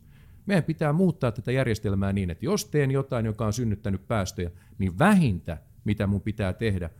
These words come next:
on se, että mä huolehdin siitä, että hiilidioksidi otetaan vähintään saman verran veksi. Silloin ilmakehä ei muutu siltä osin. Tää ei toimi sillä, että me vaan vähennetään hiilidioksidin määrää ilmakehässä, koska meillä ei riitä resurssit siihen. Meidän on pakko yhdistää tähän nämä kaikki muut toimenpiteet, mut systeemisenä ongelmana on se,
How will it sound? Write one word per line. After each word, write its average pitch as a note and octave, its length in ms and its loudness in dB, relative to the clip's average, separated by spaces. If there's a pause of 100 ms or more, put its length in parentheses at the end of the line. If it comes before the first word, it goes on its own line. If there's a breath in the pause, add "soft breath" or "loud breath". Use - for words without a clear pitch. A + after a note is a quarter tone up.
(120 soft breath)
on A2 100 -2
se, B2 100 0
että A2+ 140 -2
mä A2+ 40 0
huolehdin G#2 360 -2
siitä, G#2 320 -2
että A2+ 160 -6
hiilidioksidi F#2+ 640 -2
otetaan G2+ 340 -4
vähintään C3 380 -2
saman G2 260 -2
verran E2+ 260 -4
veksi. F2 280 -6 (200 soft breath)
Silloin E3+ 340 -2
ilmakehä A#2 560 -2 (100)
ei A2+ 140 0
muutu A#2+ 300 -2
siltä F#2 340 -4
osin. E2+ 200 -4 (460 loud breath)
Tää A2 180 4
ei G3 140 4
toimi B2 320 2
sillä, B2 340 0
että F#2+ 160 -2
me G2+ 40 -4
vaan A#2+ 200 2
vähennetään G#2+ 720 0
hiilidioksidin G2+ 520 -2
määrää G2 220 0
ilmakehässä, G2+ 440 -2
koska - 200 -8
meillä C3 200 0
ei D3 40 4
riitä E3 260 2
resurssit B2+ 460 -2
siihen. E2 320 -2 (280 soft breath)
Meidän E2+ 80 -8
on D#2+ 60 -6
pakko D#3+ 340 0
yhdistää B2+ 320 2
tähän A2 240 2
nämä A2+ 100 4
kaikki B2 300 0
muut G#2+ 220 0
toimenpiteet, F2+ 640 -2
mut D#2+ 160 -14
systeemisenä A2+ 800 0
ongelmana F#2+ 500 2
on E2+ 100 -2
se, F#2 220 -2